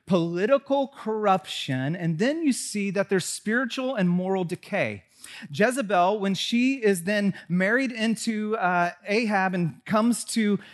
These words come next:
Israel, she brings with her four hundred and fifty prophets of Baal and four hundred prophetess or priestess of Asherah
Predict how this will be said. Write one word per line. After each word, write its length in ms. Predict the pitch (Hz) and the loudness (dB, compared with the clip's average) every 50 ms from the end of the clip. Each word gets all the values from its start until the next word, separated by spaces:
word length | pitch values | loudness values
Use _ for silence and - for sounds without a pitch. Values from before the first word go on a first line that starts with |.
| - - - | -20 -6 0
Israel, 760 | 226 254 302 262 226 202 165 170 147 135 135 147 180 214 - - - - - | 2 2 2 2 -2 -4 0 2 4 4 4 4 2 0 -2 -8 -20 -20 -12
she 320 | - - - - 262 285 | -10 -4 0 2 2 2
brings 540 | 269 214 208 214 233 254 277 320 330 254 233 | 2 0 0 0 0 0 0 0 -2 -4 -4
with 260 | 208 190 190 180 - | 0 0 0 0 0
her 180 | - 185 196 214 | -2 0 0 0
four 360 | 202 - - 240 269 320 294 | 0 -2 -4 -4 -2 -2 0
hundred 280 | - 262 294 277 269 254 | 0 0 -2 0 0 0
and 120 | 254 233 | 0 0
fifty 360 | - - 262 247 - - 247 | 0 -2 -6 -4 -2 -2 -2
prophets 500 | - - - - 214 208 226 - 285 - | -2 -2 2 2 2 2 2 -2 -8 -8
of 120 | 262 220 160 | -8 -6 -4
Baal 280 | 151 151 151 165 190 | -2 0 2 2 2
and 180 | 220 196 175 165 | 2 0 -4 -6
four 260 | - - 262 269 254 | -6 -4 0 0 0
hundred 380 | 233 - 247 254 240 226 240 - - - - - - | 0 0 0 0 2 2 0 -2 -4 -10 -16 -16 -10
prophetess 680 | - - 247 254 254 - 302 208 - 190 185 196 - 214 | -4 0 2 2 2 2 -2 -2 0 0 0 0 0 -2
or 60 | 175 | -4
priestess 680 | - - - - 277 294 277 - - 185 180 185 - | -6 -6 -4 -2 0 0 0 -2 -2 -2 -2 -2 -2
of 160 | 233 202 180 202 - - | -2 -2 -2 -2 -2 -2
Asherah 640 | 196 226 247 240 - - - 208 160 131 113 117 | 0 2 2 2 0 -4 -4 -2 0 0 0 -2